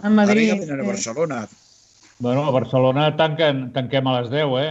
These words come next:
Speaker 3: Aquí no.
Speaker 2: Sí, sí, no, no, aquí és, aquí és bastant, bastant, bastant rígid. També comença a haver problemes, perquè és el que de-, apuntaves tu abans de la joventut, és molt difícil tancar-los a casa quan ells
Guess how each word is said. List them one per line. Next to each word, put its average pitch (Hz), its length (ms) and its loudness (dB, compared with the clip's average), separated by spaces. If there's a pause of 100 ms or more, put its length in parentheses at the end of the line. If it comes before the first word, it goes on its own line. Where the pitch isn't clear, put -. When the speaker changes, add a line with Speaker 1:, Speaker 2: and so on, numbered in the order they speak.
(120)
Speaker 3:
Aquí 143 480 -2
no. 123 480 0
Speaker 2:
Sí, 160 140 -2
sí, 180 160 0
no, 170 120 0
no, 180 140 2
aquí 180 200 -2
és, 170 200 -2
aquí 175 160 -6
és 190 140 -6
bastant, 165 340 -6 (500)
bastant, 147 460 -2
bastant 147 320 4
rígid. 120 320 -6 (300)
També 160 260 0
comença 202 480 -2
a 202 40 2
haver 190 200 0 (300)
problemes, 165 580 -6
perquè - 300 -10 (320)
és - 260 -6
el 143 80 -6
que 147 160 -6
de-, 147 160 -6 (160)
apuntaves 143 460 -2
tu 165 80 0
abans 143 180 0
de 139 80 -6
la 135 80 -2
joventut, 139 540 -2 (320)
és 131 120 -2
molt 147 220 2
difícil 151 400 -2
tancar-los 131 560 -4
a 131 60 -8
casa 139 420 -2 (480)
quan 131 320 0
ells 135 240 -2